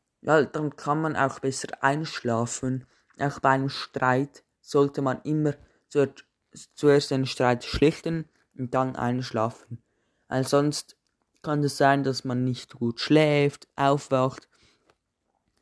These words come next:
aufwacht in der Nacht und wieder darum herum irrt.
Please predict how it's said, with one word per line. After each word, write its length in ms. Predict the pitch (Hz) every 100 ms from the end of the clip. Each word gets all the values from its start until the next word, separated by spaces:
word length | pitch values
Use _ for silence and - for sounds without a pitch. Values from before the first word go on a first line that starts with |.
| _
aufwacht 600 | - 131 - 135 135 -
in 220 | - 139 135
der 100 | 131
Nacht 460 | 131 127 - -
und 360 | 127 123 117 - _ _ _ _
wieder 260 | 127 123 123
darum 580 | 127 123 127 131 135
herum 580 | 135 139 165 160 147 143
irrt. 760 | 139 - 143 135 139 139 -